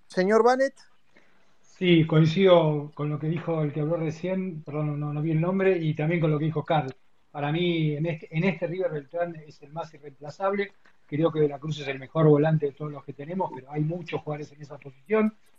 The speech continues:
Speaker 2: Y, y creo que el trabajo de Beltrán no lo puede hacer ni Borja, y mucho menos Rondón, porque no es solamente hacer goles, sino hay todo un trabajo que, que hace reteniendo defensores, rebotando, moviéndose.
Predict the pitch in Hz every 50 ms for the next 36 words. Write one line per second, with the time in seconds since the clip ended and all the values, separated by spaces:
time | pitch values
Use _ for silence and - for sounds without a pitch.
0 | _ _ _ _ _ _ _ _ - 160 151 165 - - 156 147 - - 160 170
1 | 170 151 165 165 156 143 - 147 156 170 165 165 175 156 151 147 131 - 170 175
2 | 175 165 160 156 156 147 131 147 147 127 - 151 139 147 147 139 143 151 - -
3 | 156 160 156 135 131 143 147 139 - 147 143 151 151 147 131 127 139 135 139 147
4 | 165 185 190 190 - 151 139 - 135 139 151 143 - - 143 143 147 147 143 -
5 | 135 - 143 135 139 160 170 170 165 151 - - 135 135 135 131 _ 151 151 151
6 | 147 143 139 139 143 156 175 170 - - 175 180 - _ _ _ _ _ _ _
7 | _ _ _ - 143 139 135 131 131 127 117 117 _ - - - _ _ _ -
8 | 143 147 165 170 165 - 156 139 143 131 - 143 147 156 160 156 156 147 156 151
9 | 139 135 - - 170 170 175 170 165 151 143 143 143 139 135 139 123 - 165 165
10 | 165 160 156 147 139 139 139 139 139 143 139 135 127 - - 131 104